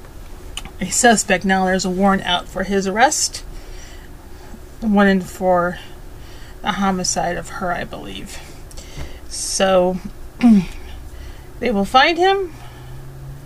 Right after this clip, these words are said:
and he will be arrested,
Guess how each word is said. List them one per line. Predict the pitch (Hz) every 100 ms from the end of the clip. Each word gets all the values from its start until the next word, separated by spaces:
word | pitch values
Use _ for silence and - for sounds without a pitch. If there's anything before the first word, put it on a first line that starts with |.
| - - - - - - - - - - - - - - - - - -
and | - 202
he | 208 202
will | 202
be | 196 185
arrested, | 165 185 - - -